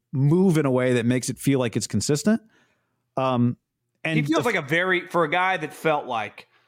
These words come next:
Speaker 2: the kicking equivalent of, like, a very ready-made position player, like, this guy's plug-and-play position player. That's, uh, what I thought as a kicker. Plug and play, huge leg,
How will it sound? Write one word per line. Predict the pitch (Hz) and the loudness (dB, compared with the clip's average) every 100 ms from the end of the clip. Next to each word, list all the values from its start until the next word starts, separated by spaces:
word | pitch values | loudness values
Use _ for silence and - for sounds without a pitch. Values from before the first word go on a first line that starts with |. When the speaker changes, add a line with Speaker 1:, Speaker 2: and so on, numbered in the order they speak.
| _ _ _ _ _ _ | _ _ _ _ _ _
Speaker 2:
the | 135 | -10
kicking | - - 208 202 165 | -8 -6 -4 -2 -4
equivalent | 127 - 151 139 143 165 - - _ _ _ | -6 -4 -4 -2 -6 -8 -10 -20 _ _ _
of, | 131 123 | -6 -4
like, | 123 117 - | -4 -4 -6
a | 123 | -4
very | 151 151 113 | -2 -2 -6
ready-made | 123 139 139 135 131 123 117 - | -6 -4 -2 -4 -4 -4 -6 -10
position | 123 120 120 156 | -12 -8 -6 -6
player, | 143 151 160 160 | -2 -2 -2 -6
like, | 117 | -10
this | - 143 | -6 -4
guy's | 139 113 | -4 -8
plug-and-play | - 151 143 127 135 123 | -6 -4 -4 -6 -4 -4
position | - 117 123 143 | -6 -10 -6 -6
player. | 143 147 160 - _ _ _ _ _ _ _ | -4 -4 -4 -10 _ _ _ _ _ _ _
That's, | 131 165 160 - - 180 | -4 -4 -2 -8 -14 -18
uh, | - _ | -20 _
what | 139 127 139 | -14 -4 0
I | 135 | 0
thought | 131 135 123 | -2 -2 -2
as | 117 104 | -4 -10
a | |
kicker. | - 110 - - _ _ | -10 -12 -12 -20 _ _
Plug | - 151 151 | -4 -2 -2
and | 139 | -2
play, | 135 135 123 | -2 -2 -4
huge | - - 156 165 147 | -10 -4 2 2 2
leg, | 131 131 127 123 | -2 0 0 -2